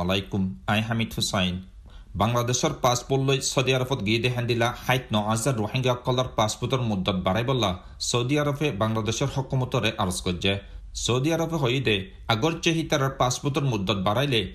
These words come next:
হিতারারে বাংলাদেশত ওয়াপস ন দিব। কেলা হিলা বুধবারে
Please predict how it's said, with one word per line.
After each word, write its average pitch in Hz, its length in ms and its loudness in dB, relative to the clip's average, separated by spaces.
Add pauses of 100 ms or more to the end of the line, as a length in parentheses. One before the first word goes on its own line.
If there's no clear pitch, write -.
(220)
হিতারারে 131 440 2 (140)
বাংলাদেশত 120 520 0
ওয়াপস 98 340 0 (120)
ন - 20 2 (120)
দিব। 90 120 0 (420)
কেলা 113 240 2
হিলা 113 200 2
বুধবারে 98 380 2